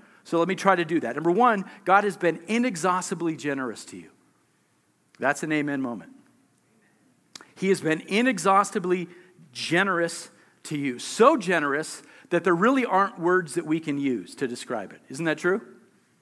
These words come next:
Think of this. He refused to spare even his one and only son, but gave him up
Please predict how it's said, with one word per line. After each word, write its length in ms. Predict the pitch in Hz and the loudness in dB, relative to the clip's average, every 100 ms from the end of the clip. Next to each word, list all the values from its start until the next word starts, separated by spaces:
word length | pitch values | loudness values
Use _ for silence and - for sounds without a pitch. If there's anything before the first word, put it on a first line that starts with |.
| _ _ _ _ _ _ | _ _ _ _ _ _
Think 200 | - 233 | 2 2
of 120 | 208 | 2
this. 340 | 135 98 - - - _ _ _ _ _ | -2 -6 -10 -14 -20 _ _ _ _ _
He 160 | - 190 | -4 2
refused 720 | 202 180 - 233 277 285 269 | 2 2 0 2 2 0 -4
to 80 | 196 | -8
spare 500 | - - 208 202 202 | -8 0 2 4 4
even 380 | 190 208 254 233 | 2 -2 0 0
his 220 | 170 131 | -2 -4
one 260 | 139 175 214 | -4 -2 0
and 140 | 202 | 0
only 240 | 196 180 | -2 -2
son, 360 | 165 - 180 135 | -4 -4 -4 -4
but 240 | 123 147 | -6 -8
gave 280 | - 190 202 | -2 -2 -2
him 220 | - 185 | -8 -8
up 260 | 165 - - | -6 -8 -10